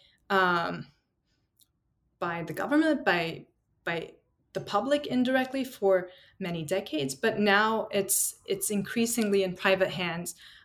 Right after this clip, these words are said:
um, through philanthropy, through, um, privately funded scientific research. So that, that creates many problems. So in,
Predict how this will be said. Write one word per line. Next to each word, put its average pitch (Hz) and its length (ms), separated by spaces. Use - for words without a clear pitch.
um, 170 460
through 185 180
philanthropy, 180 1000
through, 170 340
um, 170 360
privately 175 440
funded 175 360
scientific 175 540
research. 180 400
So - 160
that, 294 320
that 294 160
creates 392 400
many 240 300
problems. 233 460
So 220 120
in, 220 180